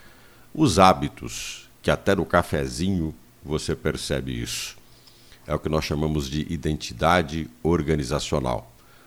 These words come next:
Muitas empresas não são conscientes da identidade que têm. No dia a dia, a cultura de uma empresa se traduz nas ações dos funcionários, dos gestores, da maneira como lida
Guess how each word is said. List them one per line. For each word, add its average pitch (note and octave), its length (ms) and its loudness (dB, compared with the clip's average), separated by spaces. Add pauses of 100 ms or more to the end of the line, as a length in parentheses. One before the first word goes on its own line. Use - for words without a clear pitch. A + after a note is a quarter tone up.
(200)
Muitas D#2+ 340 2
empresas C#2+ 580 -2
não C#2+ 160 -4
são D2 240 -2
conscientes D2 1000 -2
da C2+ 120 -2
identidade C2 680 -4
que - 140 -12
têm. - 240 -6 (1040)
No G2+ 120 2
dia A#2+ 220 8
a F#2+ 40 6
dia, A2 480 4 (460)
a D#2 80 0
cultura G#2 420 0
de F2+ 80 2
uma E2+ 140 4
empresa F2+ 640 4
se - 200 -8
traduz G#2+ 520 2
nas A#2+ 180 4
ações A2+ 640 2
dos - 220 -2
funcionários, E2 1120 0 (400)
dos D2 160 -6
gestores, D2 1040 -2 (400)
da D#2+ 100 0
maneira F2+ 300 2
como D#2+ 320 -4
lida E2 500 0